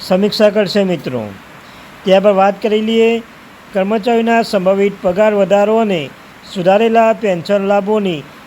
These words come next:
રાહ જોઈ રહ્યા છે. સરકારે સ્પષ્ટતા કરી છે કે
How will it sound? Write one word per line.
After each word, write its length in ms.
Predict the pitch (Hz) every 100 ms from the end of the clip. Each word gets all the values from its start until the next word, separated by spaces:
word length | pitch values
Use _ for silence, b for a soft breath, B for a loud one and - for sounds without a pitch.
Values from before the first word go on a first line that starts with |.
| -
રાહ 340 | 160 156 214 226
જોઈ 260 | 196 220
રહ્યા 280 | 208 196 208
છે. 380 | 185 202 143 120 - - - -
સરકારે 440 | 190 190 247 254
સ્પષ્ટતા 460 | 220 214 202 220 220
કરી 280 | 208 202 202
છે 180 | 220
કે 320 | 220 208 165